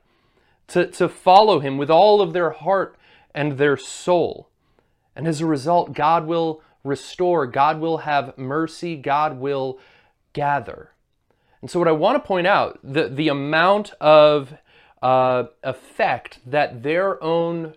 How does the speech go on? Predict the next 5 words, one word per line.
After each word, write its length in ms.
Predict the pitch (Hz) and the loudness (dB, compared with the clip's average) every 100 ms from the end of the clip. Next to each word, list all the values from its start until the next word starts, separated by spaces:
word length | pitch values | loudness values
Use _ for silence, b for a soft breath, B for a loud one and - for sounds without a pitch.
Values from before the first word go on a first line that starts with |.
| - | -18
choices 920 | - 180 180 180 - 101 98 107 - | -8 -2 -2 -2 -6 -14 -14 -16 -20
have 640 | - - 196 135 101 117 123 b b b b - | -18 -12 -8 -6 -8 -10 -16 b b b b -14
in 160 | 127 | -8
their 160 | 123 117 | -8 -8
future. 640 | - 139 131 - - - | -12 -12 -10 -10 -16 -18